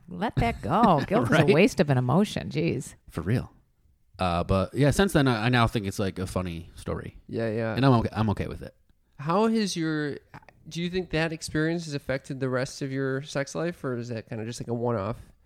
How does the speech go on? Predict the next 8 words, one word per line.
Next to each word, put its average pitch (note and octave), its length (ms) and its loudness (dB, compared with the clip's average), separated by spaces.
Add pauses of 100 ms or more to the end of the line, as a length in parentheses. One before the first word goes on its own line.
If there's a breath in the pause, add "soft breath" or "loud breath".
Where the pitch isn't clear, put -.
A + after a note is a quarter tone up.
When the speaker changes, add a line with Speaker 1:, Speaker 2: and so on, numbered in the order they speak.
(240)
Speaker 2:
It D#3 80 12
was F3+ 140 10
pretty E3 180 8
much A#2+ 160 4
a G#2 60 4
one-off. F2 600 -2
Speaker 3:
Okay. A#2+ 300 -2 (240)
Speaker 2:
Uh, G2 460 2